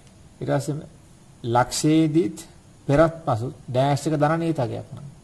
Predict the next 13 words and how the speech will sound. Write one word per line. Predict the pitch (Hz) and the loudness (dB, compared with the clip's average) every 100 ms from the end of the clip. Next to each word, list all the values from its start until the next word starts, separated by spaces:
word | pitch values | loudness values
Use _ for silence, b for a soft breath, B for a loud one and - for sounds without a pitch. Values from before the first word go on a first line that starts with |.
| - - - - - - - - - - | -20 -20 -20 -20 -20 -20 -20 -20 -20 -16
අපිට | 110 110 | -8 -6
කියන්න | 120 123 120 | -4 -4 -4
පුළුවන් | 123 | -4
වෙනවා, | 120 131 139 | -4 -6 -6
"ආ, | 110 104 | -6 -6
එහෙනම් | 104 113 | -6 -6
ඒ | 110 104 | -6 -6
ලක්ෂය | 101 - | -6 -4
හරහා | 117 123 | -4 -2
මේ | 123 120 | -2 -4
වගේ | 117 120 | -4 -6
යනවා" | 110 110 | -10 -12
කියලා. | - - | -14 -18